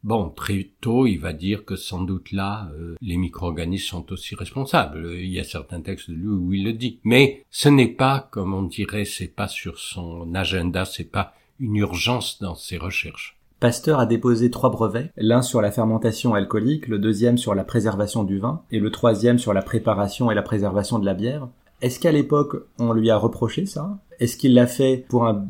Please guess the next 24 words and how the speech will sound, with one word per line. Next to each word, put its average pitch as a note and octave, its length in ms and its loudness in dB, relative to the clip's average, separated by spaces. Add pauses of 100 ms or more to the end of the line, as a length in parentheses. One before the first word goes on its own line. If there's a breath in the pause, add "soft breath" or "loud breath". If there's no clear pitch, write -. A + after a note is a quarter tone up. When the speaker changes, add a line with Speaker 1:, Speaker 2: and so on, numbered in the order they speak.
(120)
Speaker 2:
un A#2+ 120 2
éventuel A#2 360 4
bénéfice A2 420 0
personnel A#2+ 600 2
ou G#2+ 60 -2
familial, A#2+ 600 0
ou B2 80 4
est-ce A2 140 -2
qu'il A#2 120 2
l'a G#2+ 120 4
fait C#3+ 160 0
pour A2 140 -6
pouvoir A2 260 -2
financer A#2+ 460 2
sa B2 160 -2
recherche ? G2+ 440 -6 (500)
Speaker 1:
Il F#3+ 220 8
l'a D3+ 100 8
plutôt - 540 2
fait, F#3+ 480 4
c'est - 480 -4
un B2 880 -2
usage C3+ 480 0
qu'on, A2+ 480 -8